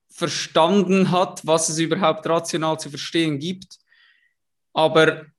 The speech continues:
für mich ist mittlerweile so diese Gratwanderung von diesem,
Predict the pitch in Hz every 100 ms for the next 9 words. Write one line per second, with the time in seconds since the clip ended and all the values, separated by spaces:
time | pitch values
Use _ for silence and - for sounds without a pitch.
0 | - - 165 170 202 180 170 180 190 190
1 | 185 175 165 156 156 139 147 151 151 165
2 | 180 175 175 175 170 165 139 131 139 135
3 | 165 165 165 160 156